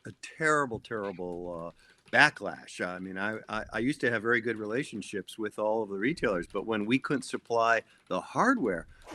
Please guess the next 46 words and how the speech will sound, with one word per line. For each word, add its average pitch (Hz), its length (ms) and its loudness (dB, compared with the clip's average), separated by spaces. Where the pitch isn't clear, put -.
I 190 80 -2
had 226 140 4
a 120 80 6
number 147 280 6
of 95 120 0
guys 113 320 8
who 117 100 -2
were 95 140 -2
good 131 260 0
friends 185 380 2
of 110 80 -4
mine 101 200 2
in 95 100 0
the 90 100 -2
retail 120 400 2
world 143 320 0
basically 131 440 6
swear 131 480 6
at 127 160 0
me 143 320 0
and 104 120 -2
say 131 160 4
they 127 120 6
weren't 131 200 0
gonna 135 140 -2
support 135 400 -4
Sega 107 320 2
any 120 180 2
longer 117 380 0
because 113 340 -2
we 113 120 -2
couldn't, 131 340 -4
we 113 100 0
were, 92 160 -6
we 95 140 -8
launched, 135 480 4
but - 120 -2
we 113 260 -2
couldn't 196 340 10
launch 131 340 4
properly 131 540 4
without 113 280 4
enough 151 260 2
hardware. 95 480 2
And 107 200 2
then 104 300 2